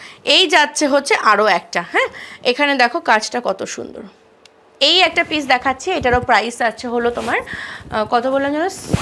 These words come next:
হ্যাঁ, ফাইভ এইটটি ফাইভ। ওকে, ফাইভ এইটটি ফাইভ হচ্ছে এটার প্রাইস। আচ্ছা, এই একটা রেড দেখাচ্ছি, ফ্লোরাল রেড। দেখো, এখানে হচ্ছে,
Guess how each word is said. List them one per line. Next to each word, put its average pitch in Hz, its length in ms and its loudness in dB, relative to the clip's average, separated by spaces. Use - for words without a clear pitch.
হ্যাঁ, 370 220 0
ফাইভ 302 200 4
এইটটি 262 240 0
ফাইভ। 185 220 -2
ওকে, 247 260 0
ফাইভ 311 240 6
এইটটি 359 240 2
ফাইভ 269 260 4
হচ্ছে 294 320 0
এটার 196 260 -2
প্রাইস। - 400 -8
আচ্ছা, 240 280 4
এই 339 200 6
একটা 359 220 4
রেড 269 300 4
দেখাচ্ছি, 285 360 2
ফ্লোরাল 269 560 4
রেড। 240 260 2
দেখো, 220 280 2
এখানে 262 360 0
হচ্ছে, 269 400 0